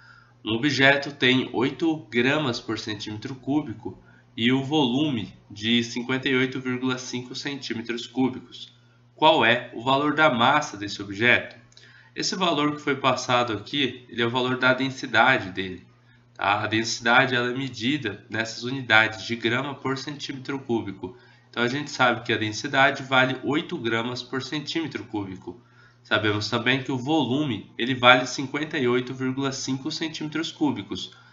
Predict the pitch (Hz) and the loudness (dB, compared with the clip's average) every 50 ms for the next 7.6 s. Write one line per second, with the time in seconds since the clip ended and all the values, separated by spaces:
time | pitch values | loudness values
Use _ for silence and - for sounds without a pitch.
0 | - - - _ - - 120 113 113 - 113 107 - 120 117 117 120 135 127 127 | -20 -20 -20 _ -4 0 0 0 0 -2 -6 -4 -2 -4 -4 -2 0 -2 0 0
1 | 135 - - 143 139 143 143 147 156 165 156 120 113 117 123 135 131 - - 107 | -2 -2 -2 -2 -2 -2 -2 -2 -2 -2 0 6 8 8 8 8 6 2 -4 -8
2 | 101 90 98 95 92 95 92 92 90 90 - - _ _ _ _ _ _ _ _ | -8 -6 -6 -4 -4 -4 -6 -6 -8 -12 -16 -20 _ _ _ _ _ _ _ _
3 | 98 98 92 98 101 104 104 - - 113 117 120 117 117 117 113 120 135 135 - | -12 -8 -8 -6 -8 -8 -8 -4 0 0 2 2 2 6 6 6 6 6 2 -6
4 | - - - 151 143 147 135 131 131 139 131 113 104 107 107 - 101 107 107 104 | -12 -10 -10 -8 -6 -4 -4 -4 0 0 0 2 0 0 -4 -6 -10 -8 -6 -4
5 | 107 123 135 135 - - 117 107 104 104 - 120 120 - - - - _ _ _ | -2 -2 -2 -4 -6 -6 -6 -6 -6 -6 -8 -8 -10 -10 -14 -20 -20 _ _ _
6 | _ _ - - 135 127 117 - 123 120 117 135 127 123 - - 139 120 127 - | _ _ -4 0 0 0 0 -2 -6 -6 -4 -4 -6 -6 -4 -4 -4 -4 -4 -4
7 | 139 131 139 147 139 - - 139 110 98 - | -4 -4 -2 -4 -4 -4 -4 -4 -4 -4 -6